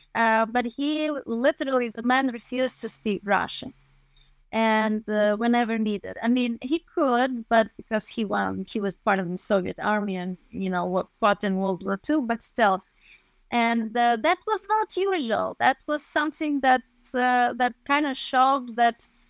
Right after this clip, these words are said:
you are basically opposing the regime whichever way you can, despite the fact that you are a communist and in other ways, you know, subscribe to supposedly everything.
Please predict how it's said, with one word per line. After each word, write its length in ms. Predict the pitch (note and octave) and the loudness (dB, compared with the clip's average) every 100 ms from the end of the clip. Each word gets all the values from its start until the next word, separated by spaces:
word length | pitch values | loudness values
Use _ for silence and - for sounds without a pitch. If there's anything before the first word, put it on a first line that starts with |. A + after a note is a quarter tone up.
| _ - | _ -6
you 260 | A3+ C#4+ | -4 0
are 120 | D#4 C#4+ | 2 2
basically 640 | A3+ B3+ D4 D4 C#4+ C4 | 2 0 0 -8 -2 -2
opposing 640 | - - - C4 C#4+ B3+ A3+ | -2 -4 2 2 2 0 0
the 120 | A3 | 0
regime 420 | G#3+ G3+ A3 A#3+ | -2 -2 0 0
whichever 460 | A3 G#3 A3+ A3+ A3 | 0 0 0 2 0
way 220 | G#3+ G#3 | 0 -2
you 100 | G3+ _ | -4 _
can, 240 | G#3+ F3+ | -2 -2
despite 460 | F3+ F#3+ - A3+ G3 | -6 -10 2 2 2
the 80 | G3+ | -6
fact 320 | - G3+ F#3 | 0 0 0
that 160 | F#3+ G#3 | -6 -2
you 80 | |
are 80 | F#3+ | -2
a 160 | E3+ _ C#4+ | -2 _ -2
communist 720 | C#4+ C4+ B3 A#3+ A#3 A3+ - | 0 2 2 2 0 -2 -4
and 100 | G3+ | -2
in 140 | G3 | -2
other 360 | G3 G#3+ G#3 G#3 | 2 2 2 0
ways, 300 | G#3 G3 F#3 | 2 2 0
you 140 | F#3+ | -4
know, 120 | F#3 | -4
subscribe 640 | F#3 A3 F#3 - A3 G#3+ G3 _ | -6 -8 -10 -4 0 0 -2 _
to 340 | F#3+ F#3+ F#3 G3+ | -8 -6 -6 -10
supposedly 800 | - G3 A3 G3 F#3+ F3+ F3+ E3+ | -12 -2 2 2 0 -6 -6 -2
everything. 520 | F3+ F3 E3+ - - | -2 -2 -6 -10 -20